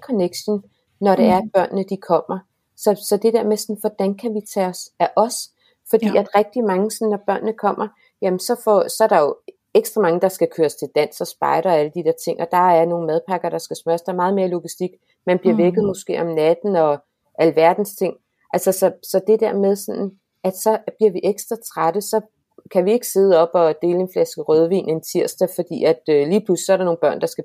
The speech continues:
Speaker 1: puttes, det tager tre kvarter, og så vågner de måske igen klokken elleve og skal have vand, og så vil de i øvrigt sove inde hos os fra klokken to af, eller et eller andet. Så, så det der med sådan, at,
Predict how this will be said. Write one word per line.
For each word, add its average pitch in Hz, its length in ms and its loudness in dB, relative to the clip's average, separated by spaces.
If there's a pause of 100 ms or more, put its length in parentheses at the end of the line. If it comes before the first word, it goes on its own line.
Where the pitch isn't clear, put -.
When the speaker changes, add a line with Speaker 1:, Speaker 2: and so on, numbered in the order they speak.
Speaker 1:
puttes, 160 220 -4
det 190 140 -2
tager 175 160 0
tre 160 240 -4
kvarter, - 480 0
og 143 120 0
så 190 120 0
vågner 170 320 2
de 190 140 -6
måske 165 240 -6
igen 160 220 -4
klokken 165 260 -2
elleve 156 220 2
og 170 60 2
skal 160 180 -4
have 131 40 -4
vand, 139 180 0
og - 60 -8
så 190 120 -2
vil 185 100 -2
de 156 80 -14 (100)
i 156 160 -4
øvrigt 202 200 4
sove 151 200 2
inde 143 100 -2
hos 156 140 -4
os 156 140 -6
fra - 80 -8
klokken 151 260 -6
to 151 260 -2
af, 151 140 -4 (580)
eller 175 160 4
et 180 160 4
eller 190 140 4
andet. 175 220 2 (300)
Så, 190 180 2 (120)
så - 240 -2
det 220 140 2
der 208 120 0
med 190 180 2
sådan, 190 260 -8
at, 180 80 -2